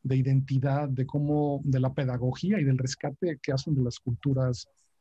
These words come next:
eh, originarias de México, ¿no? Como hizo Diego en el Palacio Nacional, y como hace O'Gorman en la Biblioteca Gertrudis Bocanegra en, en Pátzcuaro, ¿no?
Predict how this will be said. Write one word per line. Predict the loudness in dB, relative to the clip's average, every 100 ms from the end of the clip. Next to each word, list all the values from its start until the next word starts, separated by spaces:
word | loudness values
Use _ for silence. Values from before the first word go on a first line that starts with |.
| _
eh, | -2 -2
originarias | -2 0 2 2 0
de | 0
México, | 2 0 -2 -6 -4
¿no? | -2
Como | 0
hizo | 0 0
Diego | 0 2
en | 0
el | -4
Palacio | -6 -6 -2
Nacional, | -4 0 -2 0 -4 -8 _ -8
y | -4
como | -2 0 0
hace | 0 0
O'Gorman | 0 0 0 0 0 -2 _ _ _ -2
en | 0
la | 2
Biblioteca | 0 0 -2 -6 -4 -4 -2
Gertrudis | -2 -4 0 0 0
Bocanegra | -2 0 0 0 -2 -4
en, | -4 -2 -2
en | -2 -2
Pátzcuaro, | -4 -6 -8 -10 -8
¿no? | -10